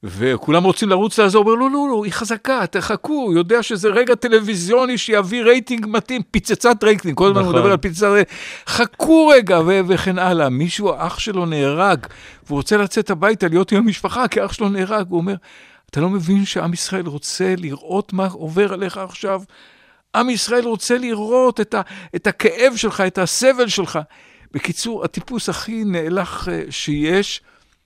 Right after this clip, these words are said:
Speaker 1: ויש לו אחיזה במציאות.
Speaker 2: אז זהו, אז אני רוצה תכף שאנחנו גם נגיע לזה, כי יש לי משהו שאני רוצה לשאול אותך על, על התפקיד הזה של אודי שניר, אבל שאלה אחרונה,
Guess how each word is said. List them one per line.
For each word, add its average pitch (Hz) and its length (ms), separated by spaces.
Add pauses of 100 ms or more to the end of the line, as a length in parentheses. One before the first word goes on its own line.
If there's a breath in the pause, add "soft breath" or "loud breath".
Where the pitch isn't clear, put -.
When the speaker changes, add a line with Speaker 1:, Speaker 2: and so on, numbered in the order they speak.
(220)
Speaker 1:
ויש 92 320
לו - 60
אחיזה - 380
במציאות. - 640 (960 soft breath)
Speaker 2:
אז 113 160
זהו, 113 200
אז 104 140
אני 110 100
רוצה 160 240
תכף 180 220
שאנחנו 123 240
גם 107 140
נגיע 107 360
לזה, 120 360 (220)
כי 117 420
יש 131 220
לי 147 60 (140)
משהו 143 280
שאני 135 120
רוצה 120 140
לשאול 120 200
אותך - 160
על, 110 220
על 117 120
התפקיד 139 420
הזה 131 160
של 120 180
אודי 117 140
שניר, 120 360 (500 soft breath)
אבל 117 180
שאלה 131 280
אחרונה, 123 460